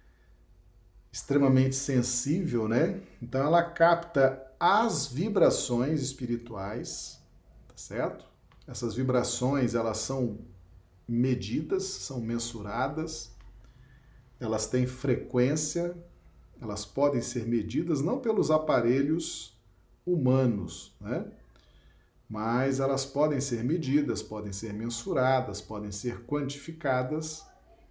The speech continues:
e a glândula pineal capta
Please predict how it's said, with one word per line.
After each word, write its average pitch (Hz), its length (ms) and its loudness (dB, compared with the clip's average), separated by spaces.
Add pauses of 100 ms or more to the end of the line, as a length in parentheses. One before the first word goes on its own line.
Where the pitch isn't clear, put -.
(420)
e 170 140 6
a 185 40 6
glândula 160 480 8
pineal 165 720 2 (240)
capta 165 800 2